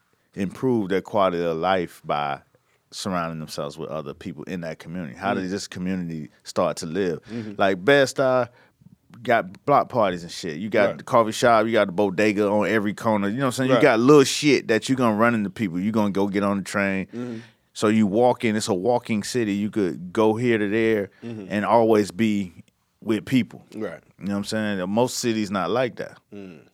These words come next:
Speaker 1: But this is something where it, it, it, it manufactures that.
Speaker 2: Right.
Speaker 1: And that's a, a very important part to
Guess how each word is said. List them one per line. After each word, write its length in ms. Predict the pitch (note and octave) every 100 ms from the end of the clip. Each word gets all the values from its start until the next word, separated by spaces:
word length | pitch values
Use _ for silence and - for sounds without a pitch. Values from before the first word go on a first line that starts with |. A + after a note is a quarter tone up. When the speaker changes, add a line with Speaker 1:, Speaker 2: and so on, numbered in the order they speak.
| _ _ -
Speaker 1:
But 180 | G#2+ D#2
this 220 | A#2 -
is 140 | G#2 -
something 380 | A2+ F#2 G#2
where 360 | G2 G2 F#2 F2 - - - _ _ _ _ _ _ _
it, 200 | G2 G2 E2+ _
it, 80 | - G2+ F2+
it, 180 | F#2+ F#2 -
it 160 | - G2
manufactures 800 | F#2+ G2+ F#2+ - A#2 G2+ - D2+
that. 220 | D2+ A1 - _ _ _
Speaker 2:
Right. 300 | F2+ E2 A#1 _ _ -
Speaker 1:
And 180 | E2 G2
that's 200 | F#2 G2+
a, 340 | F2+ E2+ E2+
a 40 |
very 280 | F#2 B2 A#2
important 420 | F#2+ - G#2+ D#2+
part 320 | A2 A2+ G2 _ _ _ _ _ _ _
to 380 | A2 F2+ E2+